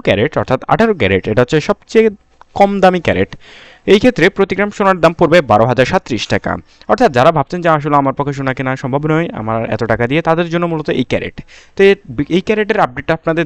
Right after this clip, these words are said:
দেখিয়ে দিই। প্রতি গ্রাম সোনার দাম দেখে নিলাম, এবার প্রতি আনা সোনার দাম আট হাজার সাতশত একাত্তর টাকা। প্রতি ভরি সোনার দাম এক লক্ষ চল্লিশ হাজার তিনশত একান্ন টাকা। আপনি দেখতে পাচ্ছেন, যারা আসলে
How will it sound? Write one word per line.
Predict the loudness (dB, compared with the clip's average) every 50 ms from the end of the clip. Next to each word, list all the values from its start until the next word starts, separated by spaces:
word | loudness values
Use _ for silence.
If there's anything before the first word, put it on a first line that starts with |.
| -4 -4
দেখিয়ে | -4 -4 -2 -2 -2
দিই। | -4 -4 -4 -6
প্রতি | -6 -6 -4 -2 -2
গ্রাম | -2 -2 -4 -6 _ _ _ _ _ _ -8 -2
সোনার | 0 2 2 2 2
দাম | 0 0 0
দেখে | -2 -2 -4
নিলাম, | -4 -4 -4 -4 -2 0
এবার | 0 0 0 0
প্রতি | -2 -4 0 0 0
আনা | 0 -2 -4
সোনার | -2 -4 -2 -2 0
দাম | -2 -2 0 0
আট | 0 0 2
হাজার | 2 2 2 2 2
সাতশত | 0 0 0 -2 -2 -2 0 0
একাত্তর | 0 -2 -2 -4 -6 -8 -4 -2
টাকা। | -2 -2 -2 -4 -4 -6 _ _ _ _ _ _ _ _ _ _ -20 _ _ 2
প্রতি | 4 4 6 6
ভরি | 6 4 4 2
সোনার | 2 2 2 2
দাম | 2 2 2 2
এক | 2 2
লক্ষ | 2 2 2 4
চল্লিশ | 4 4 4 4
হাজার | 2 0 0 -4
তিনশত | -4 -6 -4 0 2 2 2
একান্ন | 0 -2 -8 -8 -6 -6
টাকা। | -6 -4 -4 -6 -6 -6 _ _ _ -20 -20 -20 -20 -8 -2 -2 0
আপনি | 0 0 -2 2 2
দেখতে | 0 0 0 -4 -4 -4
পাচ্ছেন, | -2 -2 -2 -4 -2 -2 -2
যারা | 0 0 0 0 0 0 -2 -4
আসলে | -6 -6 -8